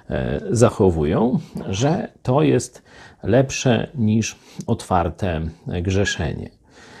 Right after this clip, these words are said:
No, Jezus i Jego apostołowie mają w tej sprawie inne zdanie. Kiedy Jezus napominał swoich uczniów,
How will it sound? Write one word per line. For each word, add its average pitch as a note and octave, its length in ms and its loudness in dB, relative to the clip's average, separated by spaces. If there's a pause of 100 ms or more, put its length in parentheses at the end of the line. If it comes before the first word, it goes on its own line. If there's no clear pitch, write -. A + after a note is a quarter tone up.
(280)
No, B2 380 2
Jezus E3 720 0
i F2+ 420 0
Jego C3+ 300 4
apostołowie C#3+ 800 -2
mają F#2+ 480 0
w - 80 -4
tej A#2+ 180 0
sprawie A#2+ 600 2 (160)
inne B2+ 560 4
zdanie. D#2+ 600 -4 (520)
Kiedy E2+ 500 -2 (160)
Jezus A2+ 600 0 (240)
napominał F#2+ 680 2
swoich - 500 -4
uczniów, - 460 0